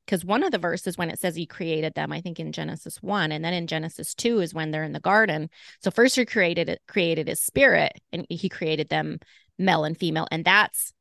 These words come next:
within one spirit being. But that's not androgyny. This is where, like, the Baphomet thing comes in and does this counterfeit of trying to make it, "Oh, they're both," you know, it's like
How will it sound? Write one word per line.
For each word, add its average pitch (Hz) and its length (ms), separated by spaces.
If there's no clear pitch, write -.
within 175 440
one 160 480
spirit - 420
being. - 320
But 226 160
that's 254 300
not 285 220
androgyny. 214 840
This - 160
is 208 160
where, 185 300
like, 175 280
the 175 80
Baphomet 170 640
thing 156 240
comes 165 280
in 170 140
and 165 100
does 160 180
this 151 220
counterfeit - 840
of 165 100
trying 170 300
to 160 60
make 156 200
it, - 100
"Oh, 220 160
they're 190 160
both," 185 440
you 170 40
know, 160 120
it's - 160
like - 180